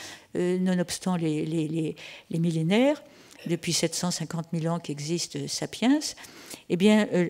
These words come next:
le, le premier trait, c'est que, euh, le monde est peuplé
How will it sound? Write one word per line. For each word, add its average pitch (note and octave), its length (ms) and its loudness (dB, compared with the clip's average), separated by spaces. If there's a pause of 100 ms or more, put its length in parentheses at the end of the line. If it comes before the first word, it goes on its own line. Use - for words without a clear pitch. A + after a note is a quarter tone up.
(280)
le, F3 300 2
le F3+ 160 4
premier A#3 380 6
trait, C#4+ 400 -2 (400)
c'est - 200 0
que, A3+ 120 0
euh, F#3 460 4
le F#3 280 0
monde C4 300 8
est G3 180 2
peuplé A#3 640 2